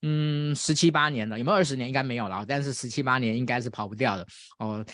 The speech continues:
甚至我在这边呢，也爆个那个料，就是那个小周末呢，呃，有大概四五本的这样的一个硕士论文，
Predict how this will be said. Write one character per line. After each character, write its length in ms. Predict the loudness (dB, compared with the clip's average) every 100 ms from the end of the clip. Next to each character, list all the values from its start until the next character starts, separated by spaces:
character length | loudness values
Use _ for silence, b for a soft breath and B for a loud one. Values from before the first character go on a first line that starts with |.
| B -6
甚 160 | 0 4
至 80 | 4
我 80 |
在 100 | 4
这 120 | 2 2
边 160 | 2
呢， 180 | 2 0
也 80 | 0
爆 240 | 2 2
个 320 | 2 -2 -2
那 100 | -4
个 140 | -2 0
料， 320 | 2 2 2
就 140 | -2
是 180 | -4 -4 B B -4
那 80 |
个 380 | 2 2 2 0
小 160 | 0 2
周 120 | 6
末 200 | 6 6
呢， 360 | 4 2 0 -2
呃， 240 | -4 -4 -4
有 140 | -2
大 160 | -2 0
概 120 | -2
四 220 | 0 4
五 160 | 4 4
本 220 | 2 0
的 160 | 0
这 80 | 0
样 160 | -2 -2
的 100 | -2
一 140 | -4
个 180 | -4 -2
硕 220 | 2 2
士 180 | 2 2
论 180 | 2 2
文， 160 | -2